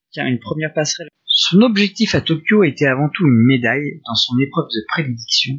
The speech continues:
le cinq cents mètres contre la montre. La poursuite était pour elle plus un bonus, et on ne parle même pas de la route.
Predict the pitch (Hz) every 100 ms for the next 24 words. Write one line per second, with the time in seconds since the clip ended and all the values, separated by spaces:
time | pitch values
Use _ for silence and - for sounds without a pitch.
0 | - _ _ - 104 - 175 160 143 127
1 | 139 - - 143 - 135 120 - _ _
2 | _ _ 127 180 170 240 208 139 143 151
3 | 160 175 196 - 131 117 156 156 120 -
4 | - 117 123 165 135 143 147 147 120 110
5 | -